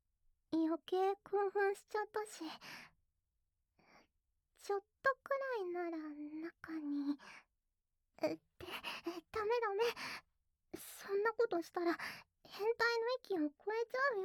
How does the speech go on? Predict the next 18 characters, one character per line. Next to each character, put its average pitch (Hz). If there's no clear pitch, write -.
よ。 381
と -
に 392
か 294
く、 -
ま 349
ず、 269
後 -
始 453
末 302
を 285
し -
な 294
い 294
と。 -
そ 262
ー 285
っ 294